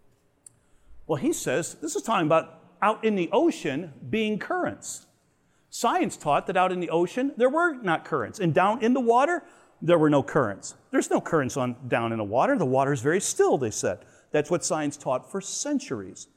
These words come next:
He says, "But the Bible says that there's currents, that there's paths in the sea that fish swim in, that there's gotta be currents."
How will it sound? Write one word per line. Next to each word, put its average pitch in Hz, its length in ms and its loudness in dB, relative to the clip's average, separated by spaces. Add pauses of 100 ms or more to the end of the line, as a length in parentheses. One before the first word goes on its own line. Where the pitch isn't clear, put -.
(280)
He 196 140 -4
says, 190 400 -2 (200)
"But 208 160 -2
the 214 80 4
Bible 220 460 0
says 165 440 -4
that 190 180 -4
there's 202 220 0
currents, - 680 -6 (260)
that 185 100 -10
there's - 200 0
paths 240 640 0
in 220 140 -4
the 208 80 -4
sea 294 220 -2
that 269 160 -4
fish 226 260 -6
swim 381 380 0
in, 101 180 -6 (1120)
that 214 120 -4
there's 240 180 0
gotta 320 320 0
be 233 100 -4
currents." - 500 -6